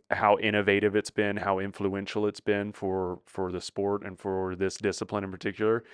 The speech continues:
is really, really special to me. So even though it's maybe not the most beautiful place in the world,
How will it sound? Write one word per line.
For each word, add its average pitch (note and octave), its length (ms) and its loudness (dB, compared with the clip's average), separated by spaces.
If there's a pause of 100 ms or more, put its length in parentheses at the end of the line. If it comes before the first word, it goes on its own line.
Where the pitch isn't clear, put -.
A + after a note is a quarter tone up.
(200)
is G#2 240 -4
really, A#2 420 4
really G#2 260 4
special G2+ 360 4
to F#2+ 140 -12
me. F2 160 -8
So G2+ 160 -2
even G#2+ 180 0
though G2+ 140 6
it's - 160 -4
maybe G#2 200 2
not G2+ 200 0
the A2 60 0
most G#2 200 -2
beautiful B2 320 2
place A2+ 300 4
in A2+ 60 -4
the G#2+ 80 2
world, A#2+ 420 6